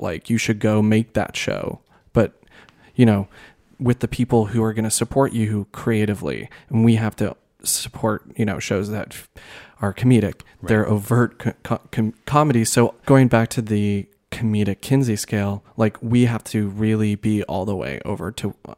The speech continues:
Speaker 1: you know,
Speaker 2: Mm-hmm.
Speaker 1: the s-, the scale where comedy is.
Speaker 2: Right.
Speaker 1: And we can have dramatic moments that kinda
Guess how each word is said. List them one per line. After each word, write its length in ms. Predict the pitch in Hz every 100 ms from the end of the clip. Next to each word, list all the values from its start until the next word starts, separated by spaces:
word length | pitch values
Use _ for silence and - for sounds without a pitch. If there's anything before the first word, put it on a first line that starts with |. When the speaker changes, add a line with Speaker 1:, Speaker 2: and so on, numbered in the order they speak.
| -
Speaker 1:
you 160 | -
know, 140 | 110 -
Speaker 2:
Mm-hmm. 100 | 87
Speaker 1:
the 60 |
s-, 200 | 113 -
the 160 | - 117
scale 460 | - 117 104 101 -
where 340 | 110 104 -
comedy 460 | - 120 101 101 90
is. 300 | 98 - - - -
Speaker 2:
Right. 160 | 78
Speaker 1:
And 200 | 117 113
we 100 | 120
can 140 | 139 123
have 320 | 113 123 117
dramatic 480 | - 107 101 101 127
moments 340 | 151 117 107
that 160 | - 98
kinda 280 | 110 101